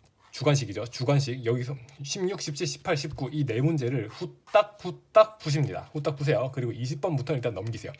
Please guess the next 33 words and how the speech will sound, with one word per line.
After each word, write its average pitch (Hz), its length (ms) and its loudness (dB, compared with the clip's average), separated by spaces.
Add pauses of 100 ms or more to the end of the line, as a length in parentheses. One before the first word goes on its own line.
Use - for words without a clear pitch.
(540)
아니, 127 140 0
물론 117 520 2 (800)
사실 143 240 -2
이십 107 300 -6
번도 233 340 2
어려울 240 300 4
때가 139 200 -2
있고 - 120 -6
쉬울 214 240 -6
때가 147 220 -4
있는데, 101 480 -8 (260)
어, 104 480 -6
모르겠어요. 107 540 0
뭐, 98 100 -8
삼 202 160 2
학평 151 260 0
어떻게 98 140 -4
될지 143 160 -4
모르지. 104 360 -6
근데 139 240 2
뭐, 113 120 -2
일단 185 240 6
어렵다고 175 760 2
가정을 131 440 2
하고 131 300 0
일단 180 280 4
넘기세요. 117 600 -4
일단은 170 420 0
넘기십시오. - 560 -6 (240)
그 - 100 -12
다음에 113 260 -2
어디로 104 280 -2
가냐? 95 260 -6